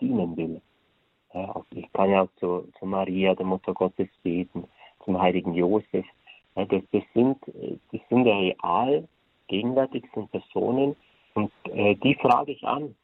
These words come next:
<laughs> Gell, so wie große Brüder, so wie, wie die, die mir vorausgegangen sind, ähm, ja, wie mache ich denn das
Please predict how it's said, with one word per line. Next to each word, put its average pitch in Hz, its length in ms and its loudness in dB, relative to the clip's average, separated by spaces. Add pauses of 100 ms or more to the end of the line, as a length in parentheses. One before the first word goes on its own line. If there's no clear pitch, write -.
<laughs> - 120 -6 (360)
Gell, 120 260 0
so 123 160 2
wie 123 320 2 (260)
große 123 360 4
Brüder, 131 520 2 (360)
so 113 180 0 (160)
wie, 117 320 0
wie 113 140 0
die, 127 200 4
die 127 160 4
mir 113 140 6
vorausgegangen 110 920 0
sind, 107 240 -2 (460)
ähm, 98 520 2
ja, 107 260 0
wie 110 100 6
mache 127 280 0
ich - 100 -14
denn 143 180 -2
das 90 140 -2